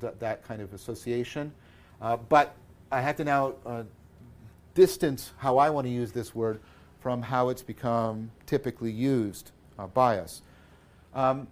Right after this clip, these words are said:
so I once mentioned to you that most mystery novels and mystery movies aren't m-, mysterious at all. Th-,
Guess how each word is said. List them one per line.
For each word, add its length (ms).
so 360
I 80
once 340
mentioned 380
to 100
you 200
that 320
most 800
mystery 560
novels 380
and 100
mystery 280
movies 480
aren't 280
m-, 220
mysterious 600
at 60
all. 260
Th-, 120